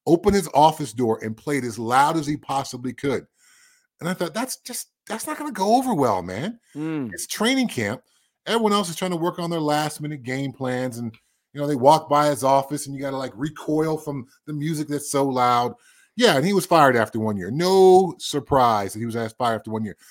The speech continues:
Speaker 1: I thought he was a good football coach, but again, the personality wasn't a fit. So for Steve Wilks, uh, I think publicly it looks like Kyle is trying to find someone to blame,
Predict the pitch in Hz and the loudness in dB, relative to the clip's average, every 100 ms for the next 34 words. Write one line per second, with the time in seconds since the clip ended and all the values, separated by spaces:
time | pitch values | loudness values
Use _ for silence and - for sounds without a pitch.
0 | _ - 185 233 202 160 135 127 117 _ | _ -10 -2 0 0 0 0 0 -4 _
1 | _ _ 170 160 110 - 220 - 110 92 | _ _ 2 2 0 -6 -6 -2 -4 -2
2 | - 107 - 135 131 127 135 - 170 151 | -2 -4 -4 -8 -6 -6 -6 -4 -4 -4
3 | 147 165 226 175 113 110 101 95 101 - | -6 -4 -4 -4 -4 -6 -8 -14 -14 -8
4 | 123 117 - - - - _ - 131 185 | -4 -4 -6 -14 -20 -20 _ -12 -6 -4
5 | 151 156 151 - - _ _ _ _ 117 | 0 2 0 -4 -16 _ _ _ _ -4
6 | 113 110 104 104 - 135 143 92 160 165 | 0 0 0 -4 -8 -8 -8 -6 -2 -2
7 | 165 165 147 139 147 - 131 123 _ _ | -2 -2 -4 -4 -4 -4 -4 -4 _ _
8 | - 135 131 127 123 117 110 - - 131 | -10 -6 -2 -2 -2 -6 -8 -12 -8 -8
9 | 117 127 113 - 120 110 101 101 135 151 | -8 -8 -8 -8 -6 -6 -6 -4 -2 0
10 | 147 143 | -2 -4